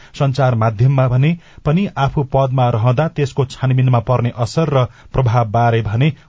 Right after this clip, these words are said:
अझै मौन देखिएको भनेर टीका टिप्पणी भइरहेको छ। त्यति मात्रै होइन, सञ्चार माध्यमका अगाडि सार्वजनिक खपतका निमित्त नवनियुक्त उपप्रधान तथा गृहमन्त्री लामिछानेले मन्त्री परिषदभित्रै आफू प्रतिपक्षी बन्ने घोषणा पनि गर्नुभएको छ।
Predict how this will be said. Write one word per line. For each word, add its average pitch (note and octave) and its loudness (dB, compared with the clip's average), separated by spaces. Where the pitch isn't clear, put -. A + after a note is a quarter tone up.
अझै B2 2
मौन A#2+ 2
देखिएको A#2 -2
भनेर A2 0
टीका B2+ 0
टिप्पणी A2 0
भइरहेको A2 0
छ। - -2
त्यति E3+ 0
मात्रै F#3+ 0
होइन, E3+ 2
सञ्चार D#3+ 0
माध्यमका C#3+ 0
अगाडि C#3+ 0
सार्वजनिक C#3+ -2
खपतका C#3 -2
निमित्त C#3 0
नवनियुक्त C#3+ 0
उपप्रधान B2+ -2
तथा C3 -2
गृहमन्त्री B2 0
लामिछानेले C#3 -2
मन्त्री C#3 0
परिषदभित्रै B2+ -4
आफू C3+ -4
प्रतिपक्षी C#3 -4
बन्ने A#2+ 2
घोषणा A#2+ 0
पनि G#2 -2
गर्नुभएको G2+ -6
छ। - -10